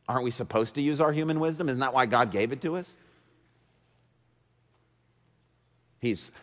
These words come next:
having a dialogue with himself, and he talks himself into this decision. Now, the reason why, if you're like me, we just blew by that phrase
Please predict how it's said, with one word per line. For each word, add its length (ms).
having 280
a 40
dialogue 480
with 120
himself, 360
and 80
he 60
talks 340
himself 500
into 240
this 180
decision. 380
Now, 100
the 80
reason 380
why, 360
if 140
you're 140
like 240
me, 140
we 120
just 220
blew 160
by 240
that 180
phrase 400